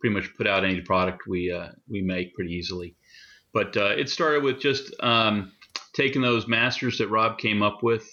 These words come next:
uh, back in two thousand nine or whatever it was, and, uh, uh, using R T V mu-, uh, rubber to make a mold out of it, and, uh, just learning how to do that bit by bit, and, uh, pouring the resin.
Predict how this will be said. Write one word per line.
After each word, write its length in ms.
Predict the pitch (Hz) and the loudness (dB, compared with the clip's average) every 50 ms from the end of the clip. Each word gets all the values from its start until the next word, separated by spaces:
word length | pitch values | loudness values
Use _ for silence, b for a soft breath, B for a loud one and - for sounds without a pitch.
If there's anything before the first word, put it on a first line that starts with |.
| - - - - 113 | -20 -16 -8 -2 2
uh, 220 | 110 104 104 101 | 2 4 4 2
back 340 | 92 95 104 107 104 - - | 2 2 2 2 2 2 2
in 340 | 107 104 101 98 95 90 90 - | 0 0 0 -2 -4 -4 -6 -4
two 100 | - 101 | -4 0
thousand 320 | 101 98 95 92 101 98 | 2 2 2 2 2 2
nine 240 | 95 95 98 101 101 | 2 4 4 4 4
or 80 | 95 90 | 2 2
whatever 320 | 95 92 98 95 101 95 | 2 2 2 2 2 2
it 60 | 85 | 2
was, 480 | 98 98 101 104 101 - - - - - - | 2 2 2 2 0 -2 -6 -12 -14 -10 -2
and, 320 | 104 104 101 98 92 90 95 | 0 2 2 4 2 2 2
uh, 280 | 92 90 90 90 90 - - _ _ B B B B B B B B B B B B _ _ _ _ _ - | 2 2 0 -2 -4 -6 -10 _ _ B B B B B B B B B B B B _ _ _ _ _ -4
uh, 320 | 104 104 101 95 92 92 92 - - _ _ _ | 0 2 2 4 2 2 -2 -4 -10 _ _ _
using 300 | - 123 113 110 131 117 | -2 -2 0 2 2 4
R 160 | 110 113 110 | 4 4 2
T 140 | - - 123 | 2 0 0
V 180 | 107 113 113 110 | 2 2 2 2
mu-, 180 | 107 110 110 | 4 4 4
uh, 340 | 110 120 - - 120 113 110 107 | 2 2 2 0 0 2 2 2
rubber 380 | 113 117 117 117 101 98 - - _ - | 2 2 4 4 2 0 -2 -8 _ -4
to 100 | - 117 | 0 2
make 200 | 104 104 107 101 113 | 2 2 2 2 2
a 40 | 107 | 2
mold 300 | 104 104 110 113 110 107 | 4 4 4 4 4 4
out 160 | 104 98 95 | 4 4 2
of 100 | 92 98 | 2 0
it, 180 | 104 - - - _ _ _ - - 98 110 | -2 -6 -8 -12 _ _ _ -18 -10 -6 -4
and, 180 | 107 101 98 | -2 0 2
uh, 300 | 101 104 104 104 98 101 107 - _ _ _ _ _ | 2 2 2 2 0 -2 -6 -14 _ _ _ _ _
just 200 | - - 95 - | -6 -4 -4 0
learning 300 | 104 107 107 110 110 104 | 2 2 4 4 2 2
how 120 | 107 113 110 | 2 2 2
to 100 | 107 95 | 2 2
do 180 | 104 104 107 | 2 2 4
that 280 | 101 104 107 117 110 - | 4 4 4 2 2 0
bit 180 | 113 110 104 - | 0 -2 0 0
by 140 | 107 101 | 0 0
bit, 320 | 92 87 104 104 117 117 - _ _ _ - - | 2 2 2 2 2 0 -4 _ _ _ -6 -2
and, 320 | 110 101 95 95 95 92 | 0 2 2 4 4 4
uh, 320 | 98 95 95 95 92 - B B B B B B B B B B _ _ _ _ _ _ _ _ - | 4 4 4 2 0 -2 B B B B B B B B B B _ _ _ _ _ _ _ _ -10
pouring 300 | - 143 135 131 131 123 | -2 0 2 2 2 2
the 80 | 120 113 | 2 2
resin. 580 | 113 117 123 127 120 139 135 135 131 - - | 4 4 4 4 2 2 2 2 2 0 -2